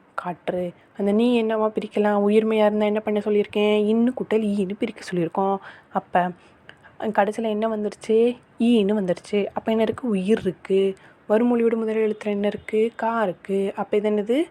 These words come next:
மெய் எழுத்து. அப்ப உயிர் முன் மெய். அடுத்து மெய் முன் உயிர். நிலைமொழியோட இறுதி எழுத்து என்னவா இருக்கு? இல் அப்படிங்கிறது என்ன எழுத்து? மெய் எழுத்து.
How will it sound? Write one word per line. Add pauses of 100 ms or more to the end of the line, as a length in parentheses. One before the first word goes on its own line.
(640)
மெய்
எழுத்து. (200)
அப்ப
உயிர்
முன் (320)
மெய். (500)
அடுத்து (260)
மெய்
முன்
உயிர். (920)
நிலைமொழியோட
இறுதி
எழுத்து
என்னவா
இருக்கு? (280)
இல்
அப்படிங்கிறது
என்ன
எழுத்து?
மெய்
எழுத்து.